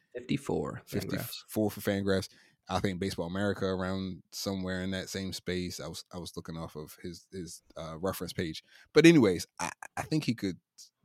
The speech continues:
Speaker 2: definitely slide out of the top one hundred. And if he doesn't, definitely slide, like, m-, major spots down. Why? Um, this is a guy that coming into last year was flying high,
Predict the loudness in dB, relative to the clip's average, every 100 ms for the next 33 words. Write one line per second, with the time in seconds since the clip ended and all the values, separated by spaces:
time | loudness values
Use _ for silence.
0 | -8 -2 -2 -2 -4 -2 -4 -4 -4 -6
1 | -8 -8 -8 -6 -6 -8 -10 -12 -8 -4
2 | -4 -4 -2 2 2 2 -2 -2 -2 -4
3 | -4 -4 -6 -10 _ _ _ -12 -10 -8
4 | -8 -8 _ _ -20 -8 -2 2 4 2
5 | -2 -4 -4 -6 -12 -14 -14 -20 _ _
6 | -6 0 0 0 -6 -14 -20 -20 -20 -16
7 | -2 2 4 2 0 -8 _ _ _ _
8 | _ _ _ _ _ _ -20 -6 0 4
9 | 4 4 4 4 2 0 -6 _ -2 2
10 | 2 0 4 4 4 2 2 4 4 2
11 | -2 -2 -4 -6 -12 -4 -2 -2 -6 -12
12 | _ _ -20 -20 -20 -4 0 2 0 -2
13 | -2 -2 -6